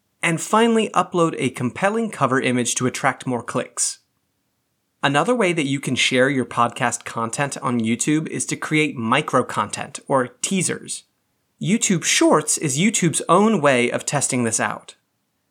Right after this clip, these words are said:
These shorter clips entice your audience and drive traffic to your branded site or full episodes.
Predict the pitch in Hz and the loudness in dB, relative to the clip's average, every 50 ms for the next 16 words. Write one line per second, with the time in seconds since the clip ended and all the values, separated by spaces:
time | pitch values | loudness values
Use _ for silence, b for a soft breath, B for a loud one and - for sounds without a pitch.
0 | _ - - 202 196 - - - 233 240 262 254 285 269 - - - 170 147 120 | _ -2 0 2 4 4 2 4 4 4 4 4 2 -4 -4 -2 2 2 2 2
1 | - - - - - - 170 147 147 - - - 185 196 208 - - 233 196 - | 2 0 -2 -2 0 2 0 0 0 0 0 0 2 2 2 0 2 2 4 6
2 | - 139 127 123 120 123 127 135 - - - - 143 131 120 107 127 131 135 156 | 6 4 4 4 0 -2 0 0 0 -2 0 0 0 0 0 2 4 6 6 6
3 | 202 202 - - - 127 113 110 - 135 - - - - 139 127 123 120 123 - | 4 0 -4 -2 -2 -2 -2 0 -4 -6 -4 -4 -4 0 2 4 4 4 2 0
4 | - - - 120 131 135 147 170 185 185 180 - - - - 160 143 147 156 151 | -2 -6 -2 0 2 2 2 2 0 -2 -2 0 0 0 2 4 2 2 0 -4
5 | - - - 143 123 113 - - - - 170 156 151 135 127 - 131 - - - | -8 -6 -2 0 0 0 -2 -4 0 2 4 4 4 4 2 0 0 0 0 -2
6 | - - - - - - - | -4 -10 -8 -8 -8 -8 -10